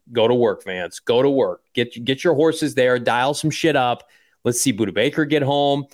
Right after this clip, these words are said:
Let's send Zaven Collins on a blitz. He did it in the preseason, had a couple nice tackles for loss, but that is a very positive, positive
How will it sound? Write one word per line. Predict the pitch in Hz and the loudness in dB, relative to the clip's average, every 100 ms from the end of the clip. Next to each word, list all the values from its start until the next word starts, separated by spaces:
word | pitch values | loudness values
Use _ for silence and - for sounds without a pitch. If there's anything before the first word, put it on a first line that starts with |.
| _ _ | _ _
Let's | 135 131 | -2 0
send | - 135 113 104 98 | 0 2 0 -2 -2
Zaven | 117 101 95 | 0 0 -4
Collins | 131 143 151 139 | -2 0 0 0
on | 139 | -2
a | 135 | 0
blitz. | 131 135 135 131 - | 0 2 2 -2 -10
He | 110 113 | -10 -2
did | 123 | 2
it | 131 | 2
in | |
the | 123 | 0
preseason, | - 139 123 131 120 123 | 0 0 2 0 2 0
had | 117 | 0
a | 110 | 0
couple | 127 120 | -2 -2
nice | 123 117 110 | 0 0 0
tackles | 120 113 113 - | 0 0 -2 -4
for | 110 | -2
loss, | 98 101 101 - | 2 2 0 -2
but | - 95 90 _ _ _ _ _ _ | 0 0 -2 _ _ _ _ _ _
that | 127 170 | -2 2
is | 156 | 2
a | 135 | 2
very | 131 131 | 2 0
positive, | 123 - 135 139 131 123 101 95 92 - _ | -2 -4 0 0 0 0 0 0 -4 -14 _
positive | - 135 139 135 117 107 98 92 - | -8 -2 0 0 0 2 0 -2 -12